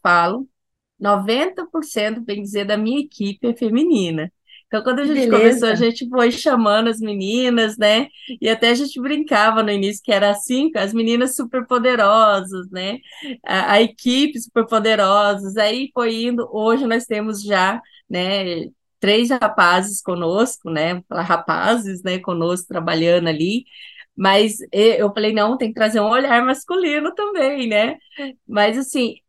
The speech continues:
Speaker 1: o que eu, eu gosto de trabalhar com a equipe, multidisciplinar, lógico, mas a mulher tem essa sensibilidade de falar com as pessoas, de ter empatia, não que o homem não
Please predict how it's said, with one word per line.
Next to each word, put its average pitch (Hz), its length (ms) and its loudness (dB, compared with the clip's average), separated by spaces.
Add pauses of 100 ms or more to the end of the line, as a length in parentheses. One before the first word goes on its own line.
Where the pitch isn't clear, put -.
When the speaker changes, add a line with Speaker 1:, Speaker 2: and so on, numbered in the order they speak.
Speaker 1:
o 254 140 -8
que - 120 -10
eu, - 80 -6
eu 247 120 2
gosto 240 480 0
de 185 80 -12 (180)
trabalhar 185 460 0
com - 120 -4
a 175 100 0
equipe, 196 640 -6
multidisciplinar, 226 840 -2
lógico, 156 380 2 (220)
mas 214 160 0
a 247 80 4
mulher 240 440 4
tem 285 80 -4
essa 277 180 -6
sensibilidade 247 1400 -2
de 208 160 -14
falar 220 360 0
com 247 80 -4
as 208 140 -8
pessoas, 208 680 -4
de 226 160 -2
ter 269 260 2
empatia, 226 760 0
não 302 240 2
que - 120 -2
o 403 100 4
homem 254 280 4
não 214 240 -4